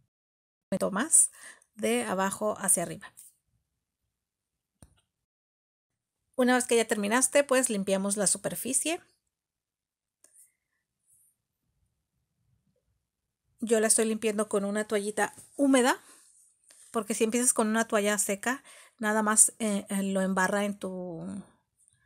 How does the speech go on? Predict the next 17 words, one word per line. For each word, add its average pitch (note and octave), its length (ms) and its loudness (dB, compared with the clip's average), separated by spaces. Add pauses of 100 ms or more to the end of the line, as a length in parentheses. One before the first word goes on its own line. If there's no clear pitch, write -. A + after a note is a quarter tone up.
(880)
en G3+ 160 -4
tu G3+ 160 -8
cartón G3+ 480 -4
o A3 80 0
donde F#3 240 -2
pongas G3 400 -2
tu F3+ 420 -12 (640)
pastel G#3 480 -4 (440)
y F#3+ 180 -6
no F3 260 -4
se F#3 160 -6
trae F3+ 340 -4
todo F3+ 280 -4
el F#3 80 -8
betún. E3 260 -14 (2750)
Yo C4 200 10
usé A#3+ 520 4